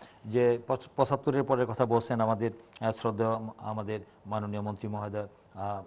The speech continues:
সম-, রেজাউল করিম, আমাদের বিশিষ্ট আমাদের, এ, আ, আইনজীবী তি-, ত-, রয়েছেন এবং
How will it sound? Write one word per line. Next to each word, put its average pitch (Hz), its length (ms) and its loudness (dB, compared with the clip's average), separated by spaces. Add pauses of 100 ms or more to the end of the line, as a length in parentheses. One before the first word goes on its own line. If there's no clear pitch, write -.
(240)
সম-, 104 840 -10
রেজাউল 104 340 -2
করিম, 104 240 -6
আমাদের 101 240 -8
বিশিষ্ট 110 380 -10 (400)
আমাদের, 98 460 -8
এ, 98 260 -8 (220)
আ, 101 160 -12 (240)
আইনজীবী 107 460 -2 (480)
তি-, 113 80 -8 (240)
ত-, - 60 -10 (140)
রয়েছেন 110 440 2
এবং 104 200 -4